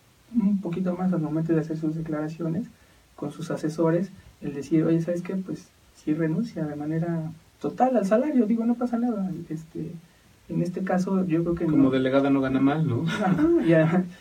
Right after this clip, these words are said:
Speaker 1: y además la unam no creo que le fuera a decir, "Ah, como ya te fuiste, ya dejas de ser investigadora", ¿no? Se entiende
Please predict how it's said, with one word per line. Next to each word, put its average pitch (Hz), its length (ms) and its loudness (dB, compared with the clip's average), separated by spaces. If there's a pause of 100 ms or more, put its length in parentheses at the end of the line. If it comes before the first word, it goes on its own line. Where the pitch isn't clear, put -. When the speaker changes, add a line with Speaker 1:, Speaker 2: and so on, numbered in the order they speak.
(140)
Speaker 1:
y 160 80 0
además 175 300 6
la 220 100 -2
unam 175 360 4
no 190 120 4
creo 175 180 2
que 175 120 -2
le 151 140 -2
fuera 165 180 0
a 156 40 0
decir, 151 320 -2
"Ah, 208 220 0
como 165 180 -2
ya 180 100 2
te 196 100 0
fuiste, 190 500 0
ya 151 400 -6
dejas 165 300 -6
de 170 60 -12
ser 160 160 -6
investigadora", 185 540 -2
¿no? 170 140 -2
Se 185 100 -4
entiende 196 580 2